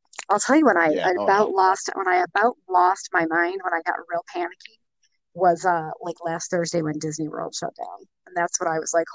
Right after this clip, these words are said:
Speaker 1: "Oh
Speaker 2: Yeah.
Speaker 1: my God." <laughs>
Speaker 2: Yeah.
Speaker 1: Now we're screwed. Disney is shutting
Speaker 2: Yeah,
Speaker 1: down.
Speaker 2: now
Speaker 1: Disney and Broadway went down at the
Speaker 2: It went
Speaker 1: same time.
Speaker 2: Yeah, and then you hear that Tom Hanks has it, and you're like, Oh, well,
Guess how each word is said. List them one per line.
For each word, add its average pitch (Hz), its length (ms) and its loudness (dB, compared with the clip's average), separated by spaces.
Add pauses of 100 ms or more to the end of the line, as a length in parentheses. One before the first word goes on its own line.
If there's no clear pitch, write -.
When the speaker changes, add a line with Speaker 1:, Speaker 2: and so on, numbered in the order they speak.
Speaker 1:
"Oh 226 280 6
Speaker 2:
Yeah. 208 400 4
Speaker 1:
my 208 680 2
God." 190 500 -2 (840)
<laughs> - 600 4
Speaker 2:
Yeah. 185 260 6 (280)
Speaker 1:
Now 180 260 6
we're 175 120 6
screwed. - 440 -6 (520)
Disney 247 480 0
is 262 140 -2
shutting - 320 0
Speaker 2:
Yeah, - 60 0
Speaker 1:
down. - 240 -2
Speaker 2:
now 113 120 0
Speaker 1:
Disney 220 300 8
and 202 140 8
Broadway 175 340 6
went 151 140 -2
down 156 180 0
at - 80 -6
the - 60 -6
Speaker 2:
It 156 100 -4
went 143 120 2
Speaker 1:
same 170 260 6
time. 160 440 -2 (1500)
Speaker 2:
Yeah, 113 360 -8
and 120 120 -8
then 131 120 -6
you 123 100 -8
hear 127 200 -6
that - 160 -10
Tom 117 240 -10
Hanks 113 320 -10
has 98 260 -8
it, 101 140 -8
and 98 80 -20
you're 101 100 -8
like, 98 200 -10
Oh, 104 200 -4
well, 101 300 -8